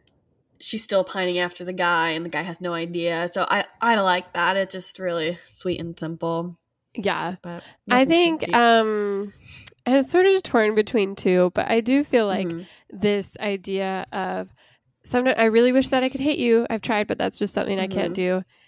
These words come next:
Speaker 2: It,
Speaker 1: Yeah.
Speaker 2: it feels like that sort of capture of her teenage angsty self where she's like, "It's not my fault. Like, <laughs> my,
Speaker 1: Mm-hmm.
Speaker 2: my emotions got a hold of me and,
Speaker 1: Yep.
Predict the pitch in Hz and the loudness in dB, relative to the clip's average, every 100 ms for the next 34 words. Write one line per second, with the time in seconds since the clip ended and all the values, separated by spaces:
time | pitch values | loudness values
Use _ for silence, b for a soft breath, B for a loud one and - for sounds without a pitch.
0 | _ - 214 175 214 - 247 240 220 208 | _ 0 2 4 4 4 6 6 4 0
1 | 202 202 185 175 - - 202 190 - 190 | 0 -2 -2 -6 -8 0 0 0 -4 -6
2 | - 190 190 190 185 202 190 180 180 _ | -4 -4 -2 -4 -4 -4 -4 -4 -8 _
3 | _ _ _ _ _ _ - _ _ _ | _ _ _ _ _ _ -20 _ _ _
4 | _ _ - 214 196 180 - 190 185 185 | _ _ -8 -4 -2 -4 -6 -8 -8 -10
5 | 185 180 180 - 190 - 180 180 170 - | -8 -6 -6 -6 -8 -8 -8 -10 -10 -14
6 | 202 _ _ _ _ _ b b b b | -20 _ _ _ _ _ b b b b
7 | b _ _ 214 208 220 202 202 175 - | b _ _ -4 0 0 0 -2 -4 -6
8 | - 233 233 - 294 - 320 - 262 262 | -2 0 0 4 4 6 4 2 -4 2
9 | 254 185 160 165 247 254 254 262 247 240 | 2 2 -4 -4 0 6 8 10 8 6
10 | 220 208 202 202 214 190 196 190 202 196 | 0 0 2 2 0 -4 -4 -4 -4 -6
11 | 185 185 | -8 -10